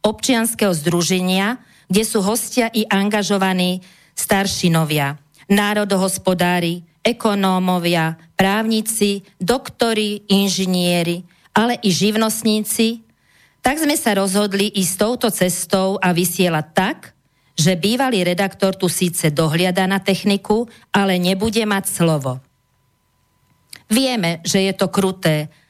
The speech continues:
a ak zavoláte alebo napíšete, no, veď budete ho počuť čítať mail alebo spájať redakciu a ak mu dáte otázku, slušné by bolo, aby aj odpovedal.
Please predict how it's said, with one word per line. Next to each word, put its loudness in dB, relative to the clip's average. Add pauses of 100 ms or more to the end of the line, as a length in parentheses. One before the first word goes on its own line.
(140)
a 2
ak -8
zavoláte 0
alebo 2
napíšete, -2 (400)
no, 0
veď 0
budete 0
ho 0
počuť -4 (580)
čítať 0
mail 0 (160)
alebo 2
spájať 0
redakciu 0 (320)
a 0
ak -2
mu 2
dáte 0
otázku, 0 (300)
slušné 0
by 0
bolo, -2
aby 2
aj - (100)
odpovedal. -2